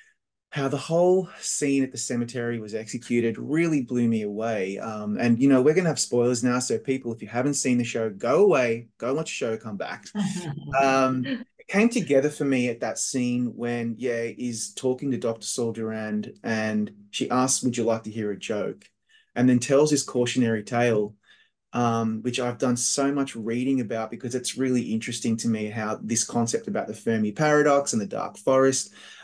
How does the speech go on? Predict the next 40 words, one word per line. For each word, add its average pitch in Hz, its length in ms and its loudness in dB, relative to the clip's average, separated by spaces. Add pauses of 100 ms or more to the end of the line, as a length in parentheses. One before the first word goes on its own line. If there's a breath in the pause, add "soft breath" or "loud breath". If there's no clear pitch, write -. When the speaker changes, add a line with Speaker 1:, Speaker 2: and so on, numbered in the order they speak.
Speaker 1:
Um, 131 260 2
what 185 160 2
were 190 80 6
your 175 220 6
initial 135 300 0
thoughts - 640 0
about 110 400 -4
the 117 80 -8
scene 117 640 0
in 139 100 4
the 127 80 2
lead 131 320 0
up 120 160 -4
to 117 80 -14
filming 113 400 -2
it? - 220 -12 (1500)
Speaker 2:
I 151 340 -4 (260)
begged 151 260 -4
for - 160 -8
them 139 240 -6
to 151 80 -10
cut 147 260 -8
it. - 320 -12 (140)
I 160 120 -8
mean, 151 300 -2
honestly, 165 840 -4
I, 165 320 -2
I - 80 4
did 220 180 2
not, 208 420 4 (280 loud breath)
'cause - 280 2 (160)
they 247 200 6
did 269 180 2
not 247 300 2
explain 202 560 0
it 240 200 0
to 247 80 -2
me 226 240 6
initially. 220 760 0
Um, 170 380 -6